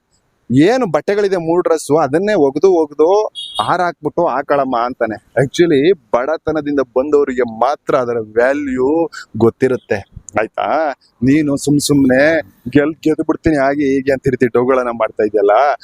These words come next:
ಸೂರಜ್ ಆ ಮಸಿ ಬಳಿಯುವಾಗ್ಲೂ ಕೂಡ ನಿನ್ಗೆ ಅದೇ ರೀತಿ ಇದ್ ಮಾಡಿದಾಗ ಖುಷಿ ಪಟ್ಟಿದ್ದು ಅವಾಗಲೇ ಹೇಳ್ದೆ ನಾನು,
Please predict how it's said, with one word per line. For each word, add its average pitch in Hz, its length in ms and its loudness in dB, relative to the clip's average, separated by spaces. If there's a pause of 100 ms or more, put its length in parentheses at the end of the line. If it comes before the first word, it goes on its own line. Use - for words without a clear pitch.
(220)
ಸೂರಜ್ 240 720 2
ಆ 214 360 2
ಮಸಿ 175 300 -2
ಬಳಿಯುವಾಗ್ಲೂ 202 540 2
ಕೂಡ 196 160 0
ನಿನ್ಗೆ 180 300 0
ಅದೇ 180 220 0
ರೀತಿ 185 220 -2
ಇದ್ 160 160 0
ಮಾಡಿದಾಗ 147 320 0 (100)
ಖುಷಿ 180 300 -4
ಪಟ್ಟಿದ್ದು 156 380 0
ಅವಾಗಲೇ 156 300 2
ಹೇಳ್ದೆ 156 320 2
ನಾನು, 156 440 2